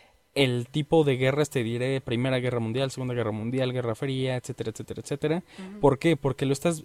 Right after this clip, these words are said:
Speaker 1: lo vieron desde un punto externo, no se metieron nunca. ¿Cuál es el problema?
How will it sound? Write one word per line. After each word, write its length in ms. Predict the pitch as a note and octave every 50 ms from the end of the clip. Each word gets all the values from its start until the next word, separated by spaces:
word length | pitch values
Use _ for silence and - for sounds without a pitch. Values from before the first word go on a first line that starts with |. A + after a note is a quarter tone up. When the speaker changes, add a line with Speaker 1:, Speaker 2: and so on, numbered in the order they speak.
| - -
Speaker 1:
lo 180 | - D3 D3 C#3
vieron 340 | D3 D#3+ E3 D#3+ D#3+ D#3+ D#3
desde 280 | C#3+ C3+ C3 C3 C3
un 180 | C3 C#3 C3+ C3
punto 540 | - C#3+ D3 C#3+ C3+ - - C#3 C#3+ - - -
externo, 600 | C3+ B2 - - - - E3+ E3+ D#3 C#3 B2 A#2+
no 120 | A#2+ C3 C3
se 140 | - D#3+ D3
metieron 540 | C3 A#2+ - - B2+ B2+ C3 C3+ C3+ B2+
nunca. 340 | C3 C3+ C#3 B2+ - - - _ _ - - - - - _
¿Cuál 180 | - D3+ D3 D3+
es 100 | C#3+ -
el 80 | C#3+ C3
problema? 540 | - C#3 C#3 C#3+ D3+ D3 C#3 C3 B2 B2